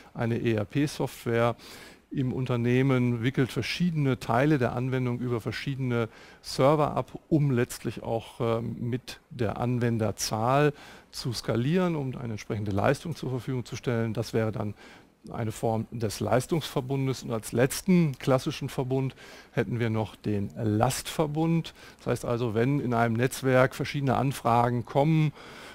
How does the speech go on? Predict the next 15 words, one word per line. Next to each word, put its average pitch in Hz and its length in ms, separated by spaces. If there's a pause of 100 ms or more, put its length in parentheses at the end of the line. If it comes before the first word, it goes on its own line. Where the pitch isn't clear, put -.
(140)
äh, - 60
um 131 720
zum 143 200
Beispiel 123 380
einen 107 220
Webdienst 147 580
zu 135 100
nutzen, 127 540
dann 113 520
bestünde 131 380
die 113 80
Möglichkeit, 120 540
über 117 240
ein 113 160
Lastverteilungssystem 123 1500